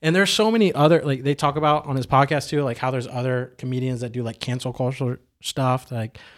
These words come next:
when some comedian, like, uh, when, um, what was that comedian that got, was, like, came out, like,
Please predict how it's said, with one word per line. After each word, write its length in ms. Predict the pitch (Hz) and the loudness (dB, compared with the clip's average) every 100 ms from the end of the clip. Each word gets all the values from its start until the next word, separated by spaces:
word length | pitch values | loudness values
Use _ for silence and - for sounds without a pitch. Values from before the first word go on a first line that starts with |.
| _ _ _ | _ _ _
when 180 | 131 127 | -4 -2
some 180 | - 131 | 0 0
comedian, 280 | 127 135 135 | 0 0 0
like, 200 | 123 135 | -2 0
uh, 280 | 127 123 | 2 2
when, 360 | 131 131 127 123 | 0 0 0 2
um, 360 | 120 117 113 113 - _ _ _ _ _ - _ _ _ _ _ | 0 0 -2 -6 -12 _ _ _ _ _ -20 _ _ _ _ _
what 80 | |
was 80 | 151 | -6
that 120 | 139 | -6
comedian 600 | - 123 123 123 123 117 | -4 -4 -2 -2 -2 -4
that 280 | 113 110 - | -6 -12 -10
got, 200 | 151 131 | -8 -6
was, 240 | 147 127 123 | -4 -2 -2
like, 100 | - _ _ _ | -6 _ _ _
came 200 | - 135 | -6 -4
out, 220 | 131 - 143 | -4 -6 -10
like, 220 | 139 | -10